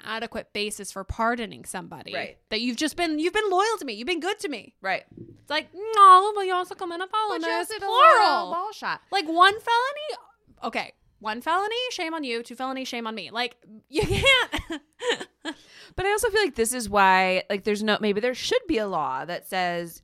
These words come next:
Speaker 2: every, you know, presidential pardon must go before petition or application to the office of the pardon attorney before, and the, the pardon attorney must issue,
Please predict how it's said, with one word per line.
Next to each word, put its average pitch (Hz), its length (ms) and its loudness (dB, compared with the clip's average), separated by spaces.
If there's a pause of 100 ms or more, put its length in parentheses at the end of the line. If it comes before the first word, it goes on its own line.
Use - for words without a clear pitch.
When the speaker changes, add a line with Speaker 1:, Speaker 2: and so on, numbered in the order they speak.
(120)
Speaker 2:
every, 175 460 -2 (840)
you 202 80 -14
know, 151 180 -8 (220)
presidential 170 560 -10
pardon 165 420 -4
must 160 360 -8 (180)
go 156 220 -4
before 156 640 -6 (640)
petition 180 480 -4
or 170 100 -4
application 160 720 -8
to 156 400 -8
the 160 160 -8
office 151 340 -10
of 151 120 -16
the 156 80 -14
pardon 156 280 -8
attorney 147 460 -10
before, 147 680 -6
and 160 160 -6
the, 160 120 -4 (120)
the 185 100 -2
pardon 190 280 -2
attorney 170 400 -4
must 160 320 -8
issue, 151 560 -4